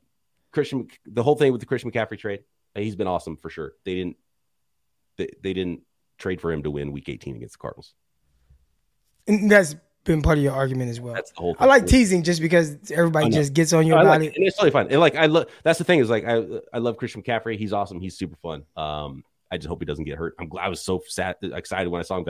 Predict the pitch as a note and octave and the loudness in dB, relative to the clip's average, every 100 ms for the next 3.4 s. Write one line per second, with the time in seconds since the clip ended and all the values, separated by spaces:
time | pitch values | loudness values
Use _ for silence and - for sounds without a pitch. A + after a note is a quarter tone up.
0 | - E2+ F#2 G2+ F#2+ G#2 F#2+ G#2+ G2 D#3+ | -12 -12 -6 -6 -2 -4 0 -2 0 -2
1 | G#2 D#2+ G2 A#2+ A2+ G2 F2+ F2 - B2 | -2 -4 -4 -4 -6 -8 -10 -10 -16 -16
2 | - C#3+ C#3 B2 - C#3 - - B2 A#2+ | -8 -8 -6 -8 -4 -4 -4 -14 -12 -12
3 | E2 - - | -14 -18 -20